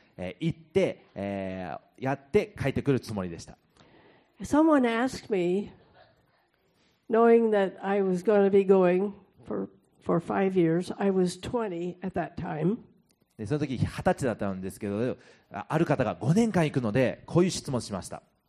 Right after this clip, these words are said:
Speaker 2: What are you gonna do about getting married?
Speaker 1: 「結婚ってどうするの？」って。
Speaker 2: I don't remember what I answered them,
Speaker 1: 答えはちょっと覚えてないんですけど、
Speaker 2: but I do remember clearly what I thought.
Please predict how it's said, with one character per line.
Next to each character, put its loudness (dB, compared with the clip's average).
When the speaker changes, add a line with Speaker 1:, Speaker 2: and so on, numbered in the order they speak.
Speaker 2:
What 0
are 0
you 6
gonna 6
do 4
about -4
getting 0
married? -4
Speaker 1:
「結 4
婚 4
っ -2
て 2
ど 2
う 6
す -2
る 0
の？」 0
っ -10
て。 -18
Speaker 2:
I -2
don't 2
remember 6
what 2
I -2
answered 0
them, -2
Speaker 1:
答 2
え 2
は 4
ち -6
ょ -4
っ -18
と 4
覚 6
え 4
て -2
な 0
い -2
ん -4
で -4
す -10
け -6
ど、 0
Speaker 2:
but -2
I 0
do 4
remember 4
clearly -4
what 0
I -4
thought. -10